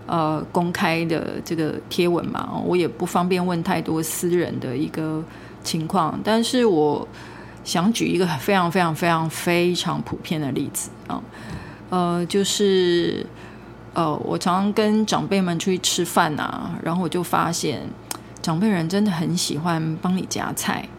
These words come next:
啊。那，呃，无论是长辈夹给晚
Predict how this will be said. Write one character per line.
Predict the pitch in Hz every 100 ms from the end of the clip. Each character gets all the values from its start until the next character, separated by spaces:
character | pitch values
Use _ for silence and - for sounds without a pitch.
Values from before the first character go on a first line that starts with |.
| -
啊。 | - - - - - -
那， | 233 220 202 185 180 175 165 - - -
呃， | 175 175 175 165 165 165 165 160 - - -
无 | 196
论 | 240 233 220
是 | - 233 220 208 202 190 170
长 | - 151 147
辈 | 208 190
夹 | 175 156 165
给 | 165 165
晚 | 175